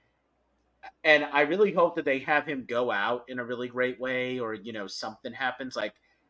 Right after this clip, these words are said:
I don't even know if I wanna see this guy g-, die or get defeated, 'cause I kinda almost low-key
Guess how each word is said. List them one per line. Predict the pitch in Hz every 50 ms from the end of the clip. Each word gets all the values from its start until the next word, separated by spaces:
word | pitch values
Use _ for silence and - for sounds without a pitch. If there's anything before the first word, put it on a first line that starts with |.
| _ _
I | - -
don't | 254 285 262
even | 262 220 190
know | 180 175 170
if | -
I | 170 -
wanna | 127 - 95 110 - 254 107
see | - - - 123 123 123
this | 110 98 - -
guy | 117 110 104 98 92 92 92 - _ _ _ _ _
g-, | - - - - -
die | 113 104 107 107 98 90 87 90
or | 90 92 98
get | - 110 104 -
defeated, | 98 101 _ - 110 110 104 85 85 95 110 107
'cause | - - 160 135 117
I | 104 101
kinda | - - 160 208 302 381 370 -
almost | 151 175 196 196 170 151 - -
low-key | 104 107 120 143 143 143 - 147 131 113 98 -